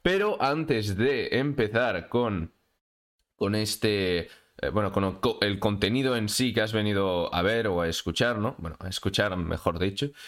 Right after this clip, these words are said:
Em, quiero decirte que si te está costando subir tu autoestima,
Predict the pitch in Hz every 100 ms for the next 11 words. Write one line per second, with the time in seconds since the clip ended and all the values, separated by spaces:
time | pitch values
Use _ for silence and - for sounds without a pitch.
0 | - - _ - 131 127 127 127 123 120
1 | - - 160 175 165 - 147 156 160 139
2 | 120 110 107 - 113 110 110 127 131 156
3 | - 151 151 143 143 143 139 - - 135
4 | 113 123 120 110 95 92 - 107 117